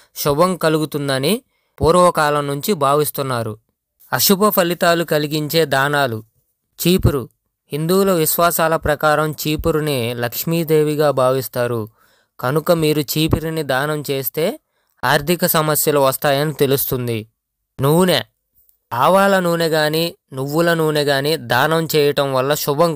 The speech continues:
కలుగుతుంది. అయితే ఉపయోగించిన నూనెను ఎప్పుడూ దానం చేయకూడదు. దానివల్ల శని ప్రభావం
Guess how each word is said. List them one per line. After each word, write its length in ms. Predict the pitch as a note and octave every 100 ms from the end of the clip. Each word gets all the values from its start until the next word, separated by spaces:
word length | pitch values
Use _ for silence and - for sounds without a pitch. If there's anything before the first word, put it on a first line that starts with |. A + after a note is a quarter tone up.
| D3
కలుగుతుంది. 640 | C#3 C3+ A#2+ B2+ B2+ B2+ A2+ - -
అయితే 360 | C3+ C#3+ C#3+ C#3+ B2 G#2+ - - _ - B2+
ఉపయోగించిన 760 | A#2+ F#3+ G3+ F3+ F3+ F3 F3 E3+ D#3+
నూనెను 380 | D#3+ D#3+ D#3 D3+ C#3+
ఎప్పుడూ 280 | - D#3 E3 C3+
దానం 280 | C3+ D3+ D3
చేయకూడదు. 480 | C#3+ C3+ B2+ B2 B2+ A2
దానివల్ల 500 | A#2+ C#3 C#3 C3 D3 D#3+ B2+ C3+ _ - -
శని 200 | D3+ D#3+ E3+
ప్రభావం 460 | E3+ D3+ D3+ D3